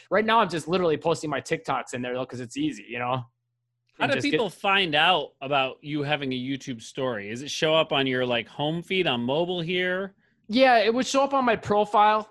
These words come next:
Speaker 1: Um, if you go to the Get Handles basketball page, there's that, like, different tabs that you can s-,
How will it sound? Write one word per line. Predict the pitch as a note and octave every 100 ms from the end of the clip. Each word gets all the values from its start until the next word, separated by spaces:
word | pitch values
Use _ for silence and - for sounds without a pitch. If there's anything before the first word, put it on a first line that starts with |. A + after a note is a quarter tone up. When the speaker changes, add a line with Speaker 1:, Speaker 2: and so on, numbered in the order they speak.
| _
Speaker 1:
Um, | D#3 E3+ E3+ E3 E3 -
if | F3
you | F3
go | F3 F3+
to | F3
the | E3 D#3+ -
Get | F3
Handles | F3 E3+ C#3+
basketball | D#3 D#3+ - D3+
page, | - E3 F3+ D3+
there's | D#3
that, | D3+ C#3+
like, | C#3+ C#3
different | - D3+ D3
tabs | - D3 C#3+ C#3+
that | C#3+
you |
can | C#3 C#3+ C3
s-, | -